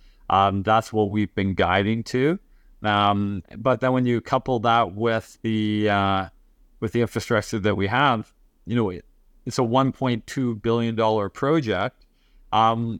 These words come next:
which all of a sudden is exactly like Greenstone, which is being built by Eric LaMontagne on our board. Um,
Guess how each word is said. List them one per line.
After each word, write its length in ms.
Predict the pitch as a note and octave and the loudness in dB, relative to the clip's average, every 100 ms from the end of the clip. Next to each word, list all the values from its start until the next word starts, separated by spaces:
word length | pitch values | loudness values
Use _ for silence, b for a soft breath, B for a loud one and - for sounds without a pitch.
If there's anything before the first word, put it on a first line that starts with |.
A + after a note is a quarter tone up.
| - | -8
which 240 | B2+ A#2+ | -8 0
all 140 | C3+ C3+ | 2 2
of 80 | |
a 40 | B2+ | 0
sudden 280 | - C3+ B2+ | -2 0 0
is 120 | A#2 | -2
exactly 480 | A#2+ B2+ B2 - B2 | -2 0 0 0 -2
like 200 | A2+ G#2+ | -2 -2
Greenstone, 480 | B2+ D3 - - - - _ - | -4 -6 -6 -12 -14 -20 _ -6
which 180 | A#2 A#2 | -2 2
is 140 | A2 - _ _ - | 0 -2 _ _ 0
being 260 | A#2 G#2+ | 2 2
built 380 | F#2+ A2+ A#2+ - - | 2 2 2 -2 -2
by 240 | A2 A2 | 2 4
Eric 240 | G#2+ A#2 A#2 | 4 2 0
LaMontagne 640 | A2 A2+ A2 A2 G#2+ A2 | 0 2 0 0 -2 0
on 180 | G#2+ G2+ | 0 0
our 140 | G2 | 0
board. 360 | G2 F2+ F#2 D#3 - - _ _ - | -2 -2 0 -2 -8 -20 _ _ -2
Um, 720 | A2 G#2 G#2 G2+ G2+ F#2+ G#2 | 2 4 4 4 4 0 -10